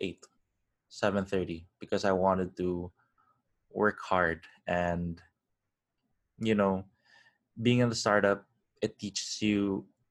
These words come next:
it's not all negative, like the payment and everything, but it did teach you to have a stronger drive because the pace was so fast. And it applied also to my football when I was just like,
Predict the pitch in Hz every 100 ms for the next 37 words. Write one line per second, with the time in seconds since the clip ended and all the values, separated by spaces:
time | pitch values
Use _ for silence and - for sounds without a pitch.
0 | _ _ _ _ _ _ _ _ _ _
1 | _ _ - 127 156 - 110 101 92 87
2 | 90 - 95 90 - 92 - 95 90 90
3 | 90 90 87 87 - 90 87 90 87 -
4 | 101 95 98 92 - 98 92 90 - _
5 | _ _ _ _ 110 101 98 95 - 92
6 | - 101 95 95 95 92 90 87 - 92
7 | 85 90 87 85 87 - - _ _ _
8 | _ _ _ _ _ - 101 - 98 92
9 | - - 90 85 - 87 - - - _
10 | _ _ _ _ _ _ _ _ _ _
11 | - 107 104 98 _ _ _ - 117 -
12 | 120 117 92 107 - 110 110 101 95 95
13 | 92 - - 90 90 95 _ 101 98 95
14 | 92 - - - 90 -